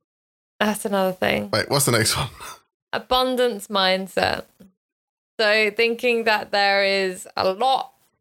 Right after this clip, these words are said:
Speaker 1: that is to be gained and a lot that is to be earned, and don't have any limiting beliefs, which is, uh, another one of my points, actually, rejecting limiting.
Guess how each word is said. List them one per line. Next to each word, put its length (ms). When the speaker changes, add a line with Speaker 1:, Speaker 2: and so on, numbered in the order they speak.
Speaker 1:
that 280
is 140
to 100
be 120
gained 840
and 180
a 100
lot 300
that 200
is 240
to 100
be 180
earned, 680
and 580
don't 380
have 320
any 580
limiting 920
beliefs, 760
which 240
is, 220
uh, 280
another 520
one 220
of 120
my 100
points, 380
actually, 320
rejecting 500
limiting. 320